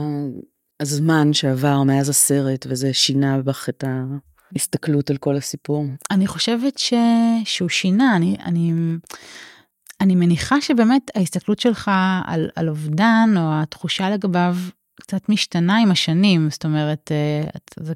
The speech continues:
Speaker 2: כזה, כל פעם זווית אחרת קצת תופסת אותך.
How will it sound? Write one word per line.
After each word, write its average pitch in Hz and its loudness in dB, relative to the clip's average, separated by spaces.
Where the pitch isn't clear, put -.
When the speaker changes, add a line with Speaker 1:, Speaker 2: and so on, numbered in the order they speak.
Speaker 2:
כזה, 156 -2
כל 190 -4
פעם 190 4
זווית 175 0
אחרת 202 -2
קצת - -4
תופסת 165 -2
אותך. - -4